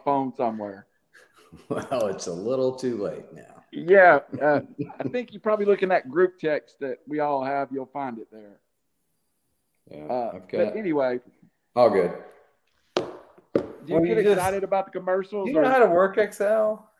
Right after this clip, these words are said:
Speaker 2: I love it.
Speaker 1: Uh, I, I, it's in the text here.
Speaker 3: No, you, you just, you just sent best prop bets, best commercials. There's no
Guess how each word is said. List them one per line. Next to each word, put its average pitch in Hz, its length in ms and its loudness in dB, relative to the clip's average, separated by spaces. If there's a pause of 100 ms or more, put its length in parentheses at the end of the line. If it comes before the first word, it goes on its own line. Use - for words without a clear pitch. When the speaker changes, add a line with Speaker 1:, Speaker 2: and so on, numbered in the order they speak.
(360)
Speaker 2:
I 180 140 6
love 185 300 10
it. 120 80 4
Speaker 1:
Uh, 151 100 -4 (240)
I, 143 140 -8 (120)
I, 156 100 -6
it's 165 260 -4
in 208 100 -6
the 175 80 -8
text - 480 -4
here. 160 280 -2 (680)
Speaker 3:
No, 220 160 12
you, 190 220 4
you 175 120 -10 (100)
just, - 280 -6
you 180 160 -8
just 262 240 -2
sent 208 420 4
best 175 340 2
prop 165 340 8
bets, 139 400 2
best 156 340 4
commercials. 147 500 -2
There's 139 140 -4
no 151 320 2